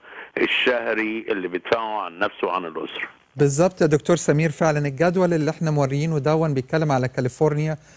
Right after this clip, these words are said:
Speaker 2: آه، مية تمانية وتلاتين في المية من ال-،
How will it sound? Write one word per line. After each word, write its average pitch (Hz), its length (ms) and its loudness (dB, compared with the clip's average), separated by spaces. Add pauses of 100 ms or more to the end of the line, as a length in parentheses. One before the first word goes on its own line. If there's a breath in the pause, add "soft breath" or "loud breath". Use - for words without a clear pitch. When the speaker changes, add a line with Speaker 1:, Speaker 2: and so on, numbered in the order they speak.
(280 soft breath)
Speaker 2:
آه، 127 340 4
مية 156 300 2
تمانية 151 420 2
وتلاتين 139 400 2
في - 140 0
المية 139 360 4
من 135 260 2
ال-، 123 520 4